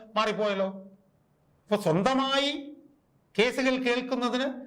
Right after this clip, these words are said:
സമയപരിമിതി തീരുമാ-, സമയപരിധി തീരുമാനിക്കുന്നതിൽ ദയനീയമായി പരാജയപ്പെടുന്ന സുപ്രീം കോടതി ഗവർണർക്ക് മാത്രമല്ല, യൂണിറ്ററി പവറായിട്ടുള്ള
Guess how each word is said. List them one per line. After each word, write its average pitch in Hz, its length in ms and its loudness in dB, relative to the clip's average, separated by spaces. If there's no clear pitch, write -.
സമയപരിമിതി 247 720 2
തീരുമാ-, 233 440 0
സമയപരിധി 240 600 0
തീരുമാനിക്കുന്നതിൽ 226 920 -4
ദയനീയമായി 262 680 2
പരാജയപ്പെടുന്ന 208 760 0
സുപ്രീം 190 340 -6
കോടതി 185 640 0
ഗവർണർക്ക് 247 520 2
മാത്രമല്ല, 254 760 0
യൂണിറ്ററി 269 480 2
പവറായിട്ടുള്ള 240 1000 -2